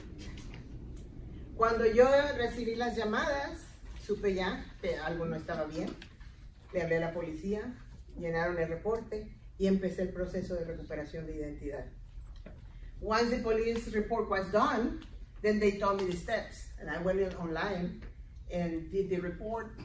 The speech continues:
freeze my credit, or whatever you need to do, uh, to protect your identity. And first it's only for three months, and then it's for a year, then it's for seven years. So you have to be alert.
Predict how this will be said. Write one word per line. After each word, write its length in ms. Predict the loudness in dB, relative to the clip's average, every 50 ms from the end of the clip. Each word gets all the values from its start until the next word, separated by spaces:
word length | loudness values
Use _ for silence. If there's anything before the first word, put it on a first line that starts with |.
| -12 -12 -12 -14 -14 -14 -14 -12 -10 -10 -10 -8
freeze 280 | 0 4 4 4 4 4
my 180 | 4 2 2 2
credit, 540 | 2 0 0 2 2 0 -2 -4 -4 -6 -8 -12 -14 -16 -18 -18 -12 -4
or 200 | -2 0 0 2
whatever 520 | 4 4 4 4 4 2 2 2 0 0
you 200 | 0 0 2 4
need 220 | 4 4 4 2 0
to 80 | 0
do, 360 | 0 0 0 -2 -2 -2 -4 -6 -8 -12 -14 -14 -14 -16 -16 -10 -4 -2
uh, 220 | 0 0 0 0
to 80 | -2 -4
protect 380 | -4 -2 -2 -2 -2 -2 -2
your 120 | -2 -2 -2
identity. 600 | -2 -2 -4 -4 -4 -6 -6 -8 -12 -12 -14 -14 -14 -14 -14 -16 -16 -18 -8 -2
And 200 | 2 2 4 4
first 280 | 4 4 4 4 4 2
it's 120 | 0 2
only 200 | 2 2 2 4
for 160 | 2 2 2 2
three 200 | 2 0 0 2
months, 420 | 2 2 2 2 2 0 -2 -6 -10 -12 -14 -16 -16 -16 -16 -16 -16 -16 -16 -14 -6 -2
and 160 | -2 0 2
then 200 | 2 4 4 4
it's 160 | 4 2 0
for 220 | 0 0 2 2
a 60 | 2 2
year, 320 | 2 2 2 0 0 -2 -4 -6 -8 -6
then 220 | -2 0 2 2
it's 160 | 2 2 0 -2
for 220 | -2 0 0 0
seven 420 | 0 2 2 2 2 2 0 -2
years. 180 | -4 -6 -6 -8 -8 -10 -10 -10 -10 -12 -12 -14 -14 -14 -14 -14 -14 -16 -16 -18 -10
So 120 | -2 0
you 240 | 2 4 4 4 2
have 520 | 2 0 -2 -2 0 0 2 0 0 -2 -4
to 80 | -4
be 460 | -4 -2 0 0 2 2 0 -2 -6 -10 -14 -16 -14 -12 -8
alert. 360 | -4 -4 -2 -2 -4 -6 -8